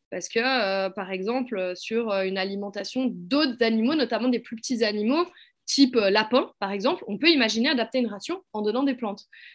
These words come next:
Mais par contre, sur un cheval, il faudrait des doses qui sont vraiment énormes. Et, euh, et du coup, non, c'est mieux de partir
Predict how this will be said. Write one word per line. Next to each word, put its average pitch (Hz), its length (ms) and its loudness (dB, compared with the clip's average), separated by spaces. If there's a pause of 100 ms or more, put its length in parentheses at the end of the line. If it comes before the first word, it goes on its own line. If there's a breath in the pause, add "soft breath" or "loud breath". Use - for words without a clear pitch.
(120)
Mais 254 220 8
par 262 220 2
contre, 330 160 0
sur 285 240 -2
un 240 80 2
cheval, 285 320 4
il 247 80 -2
faudrait 214 260 -2
des 208 100 -4
doses 294 220 -2
qui - 140 -14
sont 262 200 -2 (320 loud breath)
vraiment 247 680 4
énormes. 240 480 2 (140)
Et, 202 280 2
euh, 190 420 -2
et 214 120 4
du 214 140 -4
coup, - 140 0
non, 208 180 6
c'est - 180 -4
mieux 240 160 2
de 254 60 -10
partir 302 420 -2